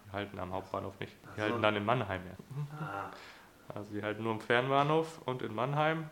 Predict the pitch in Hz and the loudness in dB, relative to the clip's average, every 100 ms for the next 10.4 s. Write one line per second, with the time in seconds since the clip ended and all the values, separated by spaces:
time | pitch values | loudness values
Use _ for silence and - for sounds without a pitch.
0 | - - 139 143 143 143 139 139 139 143 | -10 -12 -6 -2 -2 -2 -2 -2 -2 -6
1 | - - - 104 107 107 107 110 110 - | -12 -16 -8 0 0 0 2 2 2 0
2 | 107 104 104 101 101 98 - - - 101 | 2 2 0 -6 -4 -4 -4 -8 2 4
3 | 98 90 - - - - - - - - | 4 -2 -6 -16 -18 -20 -20 -20 -20 -10
4 | - - - 92 92 95 95 98 95 95 | -10 -8 -8 -8 -10 -6 0 0 0 -4
5 | 101 104 - - 127 113 113 - 113 110 | -8 -10 -14 -20 -16 -12 -10 -4 -2 -2
6 | 107 110 107 104 104 104 104 104 104 139 | 0 -2 2 2 2 0 -2 -2 -2 -4
7 | - 127 - - - - - 117 117 113 | 0 0 -2 -10 -16 -10 -6 -2 -4 -4
8 | 117 113 - 104 104 120 117 113 113 113 | -6 -6 -4 -2 -2 0 -2 2 2 4
9 | 113 113 - - - 107 101 101 101 98 | 2 -2 -16 -20 -10 -6 -4 -2 -2 -2
10 | - 131 170 175 | -2 -2 -2 -6